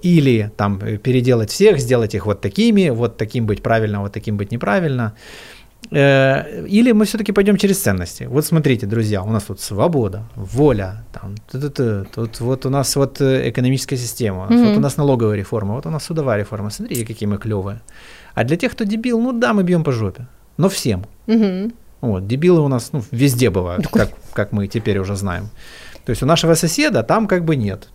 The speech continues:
Speaker 1: Там
Speaker 2: Мгм.
Speaker 1: вот есть неприкосновенная каста, короче, которым там только пукни что-нибудь,
Speaker 2: Мгм.
Speaker 1: будет тебе там.
Speaker 2: Ну,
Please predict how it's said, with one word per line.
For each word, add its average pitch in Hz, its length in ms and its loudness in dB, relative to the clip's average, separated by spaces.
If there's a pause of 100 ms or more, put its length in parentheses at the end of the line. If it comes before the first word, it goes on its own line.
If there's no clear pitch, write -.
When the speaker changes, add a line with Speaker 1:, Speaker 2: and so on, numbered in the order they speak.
Speaker 1:
Там 214 100 2
Speaker 2:
Мгм. 214 140 6
Speaker 1:
вот 151 160 2
есть 131 220 0
неприкосновенная 123 840 0
каста, 202 360 0
короче, 147 360 -4
которым 139 360 -4
там 113 180 -6
только 110 540 -6
пукни 101 260 -6
что-нибудь, 95 460 -10 (320)
Speaker 2:
Мгм. 202 340 0
Speaker 1:
будет 104 260 -4
тебе 101 240 -8
там. 104 160 -10 (800)
Speaker 2:
Ну, 247 140 2